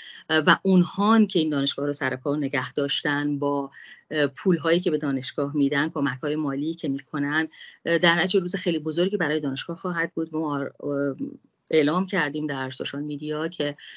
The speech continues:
پنج جون اونجا خواهیم بود و از همه عزیزان تقاضا می‌کنم هر طوری که می‌تونن بیان و به ما کمک کنن.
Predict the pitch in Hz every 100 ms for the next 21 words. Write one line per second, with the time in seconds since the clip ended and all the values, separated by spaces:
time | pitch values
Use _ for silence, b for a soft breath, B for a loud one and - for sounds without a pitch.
0 | B - 180 175 156 175 156 151 151 180
1 | 196 196 185 175 165 165 - 147 135 147
2 | 147 139 160 165 156 147 156 156 147 147
3 | 165 185 180 160 156 160 160 156 156 156
4 | - 156 151 156 151 170 180 190 180 143
5 | 143 139 - 139 139 - 202 208 208